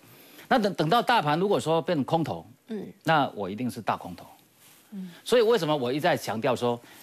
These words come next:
Speaker 1: 这些股票，为什么我现在给各位这，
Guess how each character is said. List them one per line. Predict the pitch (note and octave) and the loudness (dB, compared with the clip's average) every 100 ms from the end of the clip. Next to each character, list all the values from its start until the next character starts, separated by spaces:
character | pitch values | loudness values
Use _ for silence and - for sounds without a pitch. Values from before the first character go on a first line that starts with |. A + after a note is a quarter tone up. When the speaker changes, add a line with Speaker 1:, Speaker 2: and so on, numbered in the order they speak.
| - - - _ - | -20 -20 -20 _ -6
Speaker 1:
这 | - G#3+ | 0 2
些 | A3+ | 2
股 | A3 A2 | 0 -2
票， | C3+ F#2 - _ | 0 -2 -6 _
为 | - | 0
什 | E3 | 2
么 | E3+ | 2
我 | C#3+ | 2
现 | A#2 F3 | 2 2
在 | D3+ - _ _ _ _ _ _ _ | 2 -2 _ _ _ _ _ _ _
给 | - C3 | -2 0
各 | A#2+ G#3 | 2 4
位 | G#3 | 4
这， | D3+ F#3+ C#3+ | 4 2 2